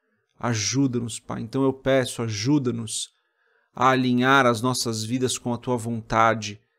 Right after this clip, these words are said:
alinhar os nossos corações com o teu desejo, Senhor, para que nós façamos aquilo que é reto diante dos teus olhos,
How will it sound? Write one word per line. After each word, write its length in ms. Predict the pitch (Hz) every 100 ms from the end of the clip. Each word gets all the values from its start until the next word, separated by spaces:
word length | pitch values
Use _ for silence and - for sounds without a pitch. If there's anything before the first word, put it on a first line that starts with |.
| _ _
alinhar 520 | - 123 127 123 131 131
os 180 | 113
nossos 380 | 120 131 - -
corações 760 | - 123 110 - 127 127 123 -
com 160 | 123
o 60 | 120
teu 160 | 120 123
desejo, 760 | 123 107 101 120 123 110 101
Senhor, 440 | - - 104 104 - _ _ _ _ _ _
para 140 | 110
que 120 | 117 123
nós 240 | 127 -
façamos 760 | - 113 - - 147 147 131 123
aquilo 500 | 120 - - 135 131
que 140 | 135
é 80 | 113
reto 520 | 98 107 127 135 127
diante 540 | 117 110 117 123 -
dos 180 | 117 113
teus 320 | - 120 104 110
olhos, 500 | 110 107 107 -